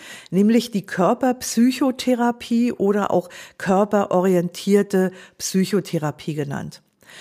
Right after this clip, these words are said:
Und unter diesem Begriff werden ganz verschiedene Psychome-, Psychotherapiemethoden, was für ein Wort, zusammengefasst, die die psychischen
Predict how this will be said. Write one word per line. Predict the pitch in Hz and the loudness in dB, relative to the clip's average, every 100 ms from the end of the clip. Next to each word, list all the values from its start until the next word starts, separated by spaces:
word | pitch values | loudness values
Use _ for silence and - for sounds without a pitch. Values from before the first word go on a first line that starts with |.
| - | -6
Und | - 208 | -4 -2
unter | 311 285 | 0 2
diesem | 277 320 247 | 2 2 2
Begriff | 220 - 262 311 - | 0 2 2 2 2
werden | 226 226 | 2 4
ganz | 226 285 | 0 -2
verschiedene | - 202 - 247 254 254 233 220 - - - | -2 0 0 0 2 4 4 2 -4 -20 -14
Psychome-, | - 254 262 269 214 214 190 - - | 0 2 4 4 4 4 2 -4 -12
Psychotherapiemethoden, | - 240 254 262 226 233 233 - 208 170 - - 226 208 190 - 214 214 147 | 0 0 2 4 4 4 0 -2 2 2 2 2 4 6 4 4 4 4 2
was | 127 | 0
für | - | 2
ein | 135 147 | 2 2
Wort, | 147 175 226 - - - - - - | 2 2 2 -6 -20 -18 -16 -16 -4
zusammengefasst, | 190 160 185 262 247 233 208 202 208 - - _ - - - - | 0 4 2 4 2 2 0 0 -2 -8 -20 _ -20 -20 -20 -2
die | 220 226 | 4 4
die | 175 | 4
psychischen | - - 254 320 - 285 - 247 233 | 0 0 4 4 2 -2 0 0 -2